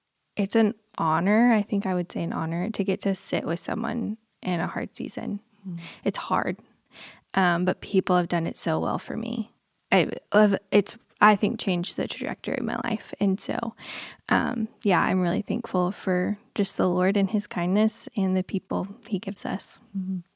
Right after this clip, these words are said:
Speaker 2: Well, Kendall, thanks so much for sharing your story.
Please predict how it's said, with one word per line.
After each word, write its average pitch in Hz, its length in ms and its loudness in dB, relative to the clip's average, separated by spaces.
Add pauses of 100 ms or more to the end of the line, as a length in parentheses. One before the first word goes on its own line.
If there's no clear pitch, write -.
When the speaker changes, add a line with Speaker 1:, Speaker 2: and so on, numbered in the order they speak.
(720)
Speaker 2:
Well, 190 100 0
Kendall, 190 540 6
thanks - 280 -2
so 185 120 2
much 147 300 0
for 170 140 -2
sharing 156 340 -2
your 147 120 -2
story. 143 680 0